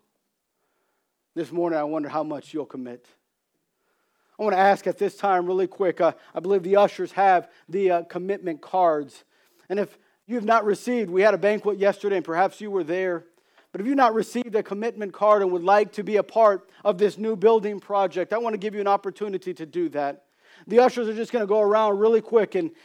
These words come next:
give you a commitment card, and you'll find there on that commitment card, there's a space that you can commit yourself to say, "I want to give this much per month so that it can get built."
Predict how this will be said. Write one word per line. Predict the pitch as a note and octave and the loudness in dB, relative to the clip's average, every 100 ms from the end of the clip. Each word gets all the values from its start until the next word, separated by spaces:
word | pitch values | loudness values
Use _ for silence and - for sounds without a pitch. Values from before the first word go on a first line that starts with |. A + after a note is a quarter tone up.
| _ E3+ | _ 0
give | A#3 G#3 | 0 2
you | G#3+ | 0
a | G#3 | 0
commitment | G3 F#3+ G3+ A3 G3 F3+ | -2 -6 -8 -8 -8 -10
card, | - G3 F#3+ F3+ | 0 0 0 -2
and | E3+ | -2
you'll | G3 | -6
find | - A#3 A3+ A3 | 0 2 2 0
there | G3 G#3 G3+ | -2 0 2
on | F3 | 2
that | F#3 G3 | 0 -2
commitment | G3+ G#3 F3 F3 | -8 -12 -10 -12
card, | - G3+ F3+ D3 B2+ _ _ _ - - | -4 0 0 -2 -8 _ _ _ -12 4
there's | B3 G#3+ | 4 4
a | |
space | - B3+ C4 - | 2 4 4 2
that | G#3+ | -4
you | G#3 B3 | -4 -6
can | - G#3+ F3+ - _ _ | -2 -2 -2 -8 _ _
commit | - A3+ C4 C4 | -4 2 4 4
yourself | A#3 A3 - A#3+ A3+ | 2 0 2 2 4
to | A3 | -2
say, | F3+ A#3 | -2 4
"I | G#3 | 4
want | A#3 B3 | 4 0
to | A3 | -2
give | A3+ A3 F3+ | 2 2 2
this | A3 - | 0 -2
much | G#3 A3+ G3 - | 0 0 0 -6
per | A3 | -8
month | G#3 G3+ F3 C#3+ _ _ _ _ _ _ _ _ _ | -2 2 0 -2 _ _ _ _ _ _ _ _ _
so | - G3 | -8 -4
that | G3+ | -2
it | G#3 | -2
can | E3+ | -4
get | F3+ D#3 | -6 -4
built." | D#3 C3+ - _ | -4 -6 -10 _